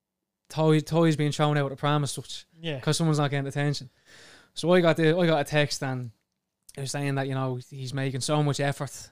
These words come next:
Speaker 1: over the last, you know, whatever so and so years. He hasn't, like,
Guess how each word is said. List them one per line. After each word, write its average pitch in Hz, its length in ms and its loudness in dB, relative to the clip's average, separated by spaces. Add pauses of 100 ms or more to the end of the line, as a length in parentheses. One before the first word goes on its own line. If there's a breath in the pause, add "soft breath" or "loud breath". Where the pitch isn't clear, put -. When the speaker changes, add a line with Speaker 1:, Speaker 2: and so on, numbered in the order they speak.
(540)
Speaker 1:
over 135 180 -6
the 131 60 -6
last, 131 520 -6
you 135 80 -6
know, 131 220 -4 (600)
whatever 160 220 -14
so 139 180 -4
and 139 80 0
so 135 100 -4
years. 135 400 -2
He 147 60 -10
hasn't, 151 300 -4
like, 151 160 -8